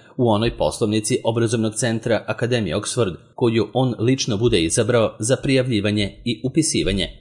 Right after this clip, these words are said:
Kada je u pitanju online kurs i obuka za sudskog tumača, prevodioca za arapski jezik, nastava se pohađa uz korišćenje specijalne vrste programa, a kandidat svakako predavanjima pristupa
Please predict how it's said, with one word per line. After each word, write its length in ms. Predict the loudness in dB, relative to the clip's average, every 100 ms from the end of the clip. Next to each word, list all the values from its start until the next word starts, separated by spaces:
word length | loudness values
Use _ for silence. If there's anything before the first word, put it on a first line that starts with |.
| -8
Kada 180 | 0 4
je 100 | 4
u 80 | 4
pitanju 400 | 2 2 0 0
online 460 | 2 2 2 2 0
kurs 340 | 0 0 2
i 80 | 2
obuka 380 | 2 0 0 -2 -4 -20 _
za 260 | 0 2 2
sudskog 440 | 0 -2 0 -4 -2
tumača, 480 | -2 -2 0 0 -2 -12 -6
prevodioca 640 | -2 0 0 4 2 4 0
za 140 | 0
arapski 420 | 0 -2 -4 0
jezik, 420 | 2 2 0 -4 -8 -20 _
nastava 460 | -2 0 0 0 0
se 160 | 0
pohađa 380 | 0 0 2 0 2
uz 160 | 0 2
korišćenje 600 | 2 2 2 2 2 0 -6 -12
specijalne 680 | -6 -2 0 2 0 0 -4
vrste 340 | -2 -4 0 -2
programa, 500 | 0 0 2 0 -2 -8 _
a 120 | -6 -2
kandidat 360 | 0 2 2 0
svakako 480 | -4 -2 -2 0 0
predavanjima 640 | 0 0 0 0 0 -2 0
pristupa 500 | -2 0 -2 0